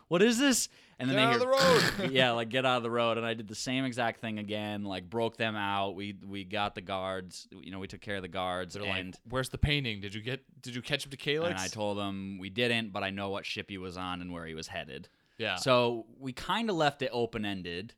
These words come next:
Speaker 2: Yeah.
Speaker 1: in case our professor ever wants to play again, which he was like, "That was so much fun." And I think,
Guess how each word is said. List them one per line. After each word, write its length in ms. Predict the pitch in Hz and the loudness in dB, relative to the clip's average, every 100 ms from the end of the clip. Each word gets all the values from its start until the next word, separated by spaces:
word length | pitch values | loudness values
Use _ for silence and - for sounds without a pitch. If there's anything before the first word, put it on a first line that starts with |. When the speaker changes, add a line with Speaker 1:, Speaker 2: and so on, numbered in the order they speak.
| - | -8
Speaker 2:
Yeah. 280 | 110 98 92 | -6 -6 -8
Speaker 1:
in 160 | 110 110 | -6 -4
case 360 | - 110 104 - | 0 0 0 -2
our 160 | 104 | -4
professor 540 | - 107 104 101 107 92 | -4 -4 -4 -4 -4 -4
ever 260 | 98 98 | -2 -4
wants 300 | 95 92 - | -4 -6 -8
to 60 | - | -14
play 420 | - 98 95 92 | -6 -2 0 -2
again, 480 | 82 90 104 98 95 | -4 -2 0 0 -2
which 140 | 101 | -4
he 100 | 120 | -2
was 180 | 110 98 | -4 -4
like, 200 | 90 87 _ _ _ | -8 -10 _ _ _
"That 120 | 90 | -14
was 120 | 82 - | -12 -10
so 160 | 90 | -10
much 200 | 82 78 | -12 -14
fun." 360 | - 87 82 80 120 | -12 -12 -12 -10 -2
And 100 | 131 | -2
I 60 | |
think, 260 | 135 185 | 0 -2